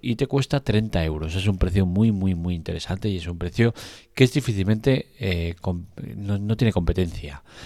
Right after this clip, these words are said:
Le seguiría, eh, Fin Network, que cuesta treinta y cuatro con noventa por veinticuatro gigas y trescientos, eh, de fibra.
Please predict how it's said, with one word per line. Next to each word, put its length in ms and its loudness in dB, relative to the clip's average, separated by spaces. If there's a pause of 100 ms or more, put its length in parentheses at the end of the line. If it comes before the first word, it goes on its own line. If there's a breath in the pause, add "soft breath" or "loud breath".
(280 loud breath)
Le 180 6
seguiría, 640 6
eh, 300 0
Fin 220 6
Network, 560 4
que 220 2
cuesta 540 0 (280)
treinta 220 2
y 20 0
cuatro 220 4
con 100 6
noventa 400 6
por 320 4
veinticuatro 600 4
gigas 380 2
y 40 2
trescientos, 760 0
eh, 720 -2
de 140 -4
fibra. 380 6